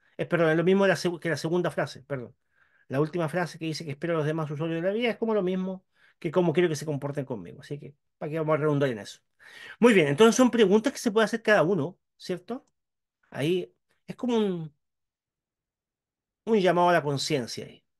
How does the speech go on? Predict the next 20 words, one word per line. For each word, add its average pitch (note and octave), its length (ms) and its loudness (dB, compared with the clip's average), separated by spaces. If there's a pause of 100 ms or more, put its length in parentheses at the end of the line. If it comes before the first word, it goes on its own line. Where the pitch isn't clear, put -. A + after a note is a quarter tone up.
(440)
esas - 240 -10
preguntas, - 680 -12 (220)
¿ya? C#3 180 -18
Que C3 120 -12
tienen C#3+ 240 2
que C#3+ 100 0
ver C#3+ 140 2
con C#3 140 -2
la C3+ 60 0
autonomía C#3+ 720 2
moral C3+ 320 -2
de C3 120 -8
cada A#2 220 -6
uno. - 180 -18
Muy D3+ 180 0
bien, G2 140 -12 (520)
voy C3+ 220 -2
a B2 80 0
leer C3 320 -4
a... E3 500 -8